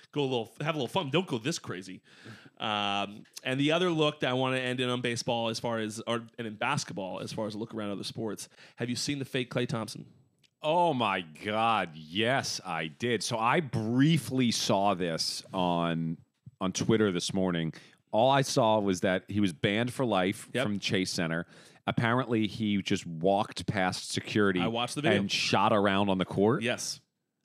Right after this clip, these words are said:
Speaker 2: What kind of, what kind of jumper do you have?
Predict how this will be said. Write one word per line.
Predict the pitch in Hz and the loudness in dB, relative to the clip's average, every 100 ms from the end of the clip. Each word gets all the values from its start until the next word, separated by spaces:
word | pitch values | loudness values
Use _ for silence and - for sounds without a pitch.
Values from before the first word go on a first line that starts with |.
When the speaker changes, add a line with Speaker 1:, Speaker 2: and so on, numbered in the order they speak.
| _ _ _ _ _ _ _ - - | _ _ _ _ _ _ _ -20 -12
Speaker 2:
What | 104 | -8
kind | 117 90 | -2 -2
of, | 82 101 | -2 -4
what | |
kind | 110 82 | -2 -2
of | |
jumper | 90 92 85 | 0 -2 -2
do | 71 | -4
you | 67 | -6
have? | 64 - | -8 -12